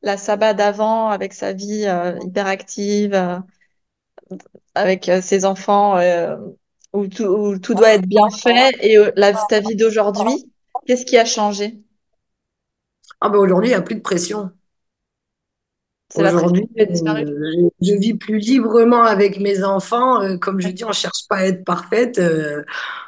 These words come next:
Speaker 2: on veut juste être qui on est avec nos enfants. Tant que nos enfants sont heureux, euh, c'est, c'est tout ce qui compte, quoi. Moi, je m'en, aujourd'hui, je m'en fous de leur donner des chips, euh, au repas, euh,
Speaker 1: <laughs>
Speaker 2: s'il faut.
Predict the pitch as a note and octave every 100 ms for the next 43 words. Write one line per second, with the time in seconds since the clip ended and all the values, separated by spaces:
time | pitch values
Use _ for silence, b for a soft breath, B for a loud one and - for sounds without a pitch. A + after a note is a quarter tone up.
0 | - F3 F3+ F#3 F#3 A3 G3+ F#3 F3+ G3
1 | G3 G3+ F#3+ F3+ F3+ F#3 F3+ F3 F3 G#3+
2 | A3+ A3 F#3 F#3 F#3 F3+ F3+ F3 F3+ F3+
3 | F3+ G3 F#3 F#3 F3 F3 F3 F#3 G3+ G#3
4 | F3+ D#3 C#3+ C#3 _ _ b b b -
5 | - D#3 D3 - E3+ E3 - E3 G3 G3
6 | F#3 - - _ _ _ _ - E3+ F3+
7 | F3+ F3 E3+ E3+ F3 F3+ F#3 G#3 G#3 F#3
8 | F3 F#3+ F3 E3+ E3+ F3 F3 F3 F3 G3
9 | G3 - D#3+ D3+ D3 C#3 C3 - B B
10 | B - F3 D#3+ F3 F#3 F#3 F#3 E3+ D#3
11 | D3 C#3+ C#3+ - A3 F3 - G#3+ A#3 A#3+